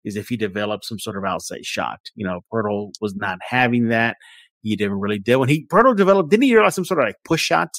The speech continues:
in the paint? Like, he kinda just pushed it in, but never really developed a, a, a shot, like a mid-range shot. So that's something I'll, I think Bassey could do. Joe, you look at the last two games, he got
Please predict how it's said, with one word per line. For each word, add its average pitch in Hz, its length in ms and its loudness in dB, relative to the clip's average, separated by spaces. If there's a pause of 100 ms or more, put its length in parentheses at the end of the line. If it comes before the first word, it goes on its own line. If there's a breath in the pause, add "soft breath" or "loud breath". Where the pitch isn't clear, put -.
in 127 80 -4
the 113 80 -2
paint? 139 340 -6
Like, 123 160 -6
he 123 80 -8
kinda 123 280 -2
just - 200 -10
pushed - 260 -10
it 120 100 -8
in, 120 200 0 (580 soft breath)
but 110 180 2
never 127 240 2
really 117 260 0
developed 104 520 -6
a, 87 100 -10 (180)
a, 101 100 -6
a - 200 -16
shot, 127 480 0
like 98 140 -14
a 101 60 -6
mid-range 101 640 -6
shot. - 240 -10 (100)
So 98 180 -10
that's 170 160 -6
something 202 220 -4
I'll, 120 260 4
I 113 100 -8 (180)
think 185 320 2
Bassey 104 460 -6 (460)
could 104 340 -4 (680)
do. 113 320 0 (1500 soft breath)
Joe, 147 440 4
you 139 160 -2
look 143 200 0
at 147 80 -6
the 135 80 4
last 123 320 2
two 131 140 -2
games, 117 360 0
he 120 100 -6
got 113 200 0